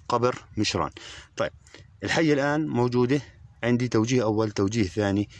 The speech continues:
في نفس الاتجاه. الآن التوجيه الأول أجى معاه توجيه بسيط جدا لاتجاه، تمام؟ يعني أجى هاي، هاي التوجيه الأول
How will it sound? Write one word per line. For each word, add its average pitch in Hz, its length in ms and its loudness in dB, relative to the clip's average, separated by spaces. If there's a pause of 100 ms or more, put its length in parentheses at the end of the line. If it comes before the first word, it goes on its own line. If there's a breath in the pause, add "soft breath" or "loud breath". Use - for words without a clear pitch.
(120 loud breath)
في 107 100 -2
نفس 117 220 -2
الاتجاه. 80 480 -4
الآن 147 280 0
التوجيه 127 380 0
الأول 139 440 0
أجى 127 180 0
معاه 123 380 0 (500 loud breath)
توجيه 107 420 0
بسيط 107 320 -2
جدا 110 440 -2 (340)
لاتجاه، 90 540 -4 (380)
تمام؟ 101 400 0
يعني 95 260 0
أجى 113 140 2
هاي، 101 220 0 (360 loud breath)
هاي 113 100 0
التوجيه 110 440 2
الأول 101 360 2